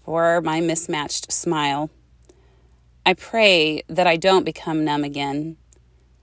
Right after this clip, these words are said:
that by the grace of God, I will remain fully present with our current situation,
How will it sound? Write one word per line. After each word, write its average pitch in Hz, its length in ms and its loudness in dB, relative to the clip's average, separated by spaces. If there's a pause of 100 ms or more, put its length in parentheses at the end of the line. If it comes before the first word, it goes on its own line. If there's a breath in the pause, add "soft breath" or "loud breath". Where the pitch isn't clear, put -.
(220)
that 202 120 4
by 214 140 8
the 208 80 0
grace 208 380 2
of 190 120 -4
God, 180 320 6
I 180 200 -2
will 196 220 -4
remain 175 420 0
fully 208 340 -4
present - 840 -4
with 170 200 -4
our 170 140 0
current 170 460 -4
situation, 147 840 -6